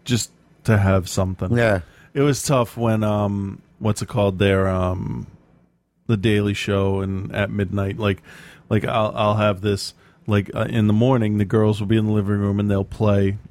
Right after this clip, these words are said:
Speaker 1: and I'll get coffee and I'll come in here and check on some stuff, r-, read some emails, but I'll have At Midnight playing just 'cause it's fun when
Speaker 2: Yeah.
Speaker 1: Kumail Nanjiani's on it. I think he's,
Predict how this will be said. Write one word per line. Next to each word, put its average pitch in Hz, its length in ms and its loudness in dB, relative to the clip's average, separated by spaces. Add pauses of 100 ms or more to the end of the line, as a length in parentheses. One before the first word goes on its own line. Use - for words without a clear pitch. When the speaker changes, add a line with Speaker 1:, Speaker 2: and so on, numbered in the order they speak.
(160)
Speaker 1:
and 98 300 -2
I'll 92 80 -4
get 95 240 -12
coffee 98 420 -2
and 95 80 -2
I'll 92 120 -6
come 101 240 -2
in 98 100 0
here 92 400 -2 (560)
and 92 560 0 (360)
check 104 260 2
on 98 160 0
some 98 180 -4
stuff, 95 540 0
r-, 98 60 -2
read 95 380 0
some 101 160 -2
emails, 95 460 0
but 98 140 -2
I'll 95 120 2
have 101 440 0
At 107 240 -4
Midnight 110 420 0
playing 98 300 -2
just 156 240 -2
'cause 185 220 0
it's - 180 -10
fun 131 400 0
when 117 140 0
Speaker 2:
Yeah. 117 160 2
Speaker 1:
Kumail 131 540 0
Nanjiani's 117 600 0
on 113 140 0
it. 113 100 0
I 104 120 0
think 110 160 -6
he's, 104 260 -6